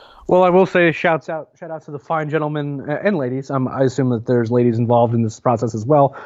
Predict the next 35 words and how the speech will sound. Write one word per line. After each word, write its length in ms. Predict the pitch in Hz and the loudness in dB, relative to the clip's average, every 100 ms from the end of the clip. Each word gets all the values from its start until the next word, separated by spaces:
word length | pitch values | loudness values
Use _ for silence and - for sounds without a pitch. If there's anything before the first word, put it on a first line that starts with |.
| - _ | -20 _
To 200 | 147 120 113 | 0 0 0
Mike 220 | 151 139 | 0 0
Soroka 320 | 151 147 160 | 2 2 4
is 80 | 143 | 2
their 100 | 147 | 2
number 220 | 143 139 | 0 -2
one 180 | 135 131 | -4 -4
prospect 400 | 151 139 - 139 | -2 -4 -4 -6
over 160 | 131 135 | -4 -2
at 80 | |
M 80 | 135 | -2
L 100 | 135 | -2
B 120 | 127 | -2
Pipeline. 480 | 123 160 160 170 156 - _ _ - | 0 0 0 -2 -2 -10 _ _ -8
Uh, 440 | 117 117 113 113 113 _ _ - | -4 -2 -2 -4 -8 _ _ -12
you 120 | 131 | -4
know, 200 | 120 117 | -2 -2
this 200 | 120 131 | -2 -2
probably, 380 | - 156 131 127 - 85 | 0 0 2 0 -6 -8
this 160 | 165 151 | -6 -6
seems 400 | - - 185 147 | -8 -4 -2 0
very 240 | 127 156 | 2 2
likely 240 | 139 127 135 | 2 0 -2
to 40 | |
be 80 | 127 | -2
the 60 | 120 | -2
last 260 | 120 113 | -4 -4
chance 200 | 127 110 | -6 -6
that 100 | 110 | -6
he's 140 | 117 110 | -6 -4
gonna 140 | 113 | -4
get 100 | 107 | -2
ranked 240 | 107 107 | -2 -2
at 80 | 98 | -2
all. 320 | 98 98 98 | 2 2 0